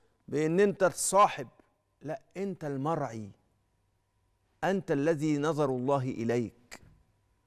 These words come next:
كل ده موجود تحت ايه؟ تحت معنى "خلقتني وأنا عبدك"، علشان تفهم ان مجرد المعصية ما بتخرجكش من تحت عبوديتك لله سبحانه وتعالى.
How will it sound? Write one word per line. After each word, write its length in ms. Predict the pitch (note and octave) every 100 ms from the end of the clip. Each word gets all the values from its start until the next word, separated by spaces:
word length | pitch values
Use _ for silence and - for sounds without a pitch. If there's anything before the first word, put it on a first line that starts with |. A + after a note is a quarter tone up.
| _ _ _ _
كل 300 | - C4 C#4+
ده 260 | B3 C4+ - - - _ _ _
موجود 400 | C#3 D3+ E3+ G#3+
تحت 300 | - D3 -
ايه؟ 280 | F3 G3 F#3+ - _ _ _ _ _ _ _ _ _ _ -
تحت 280 | D3 -
معنى 460 | C#3+ E3 D#3+ D3 C#3 _ _
"خلقتني 580 | - C#3+ C#3 - D#3+ D3+
وأنا 220 | A#2+ B2+
عبدك"، 320 | C3 A#2 G#2+ -
علشان 360 | - B2 D#3 C#3+
تفهم 440 | A#3 G3+ C#3+ B2 A2+ _ _
ان 180 | - D#3
مجرد 440 | D#3 E3+ A#3+ G#3+ F3
المعصية 640 | F3 D#3+ D#3+ A3+ C#4 C#4 - _ _ _ -
ما 60 |
بتخرجكش 600 | D3+ - F3 F#3+ A3 - F#3+
من 120 | D#3+
تحت 240 | E3 D#3+
عبوديتك 640 | D3+ C#3+ C#3+ F3+ E3+ D#3 B2+ C#3+
لله 340 | C3 C3+ D3+
سبحانه 320 | C#3 - C#3
وتعالى. 360 | C3+ G#2+ A#2+